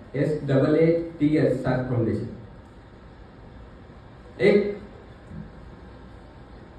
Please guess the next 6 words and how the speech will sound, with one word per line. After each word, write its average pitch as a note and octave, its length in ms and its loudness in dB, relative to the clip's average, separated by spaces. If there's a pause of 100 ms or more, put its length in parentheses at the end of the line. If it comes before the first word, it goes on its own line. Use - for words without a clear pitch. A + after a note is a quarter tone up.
(760)
वृद्धाश्रम E3 600 8
सारखी F3 400 4
संकल्पना D#3+ 600 2
मी E3 120 6
चालवत C3+ 340 2
आहे G2 160 -2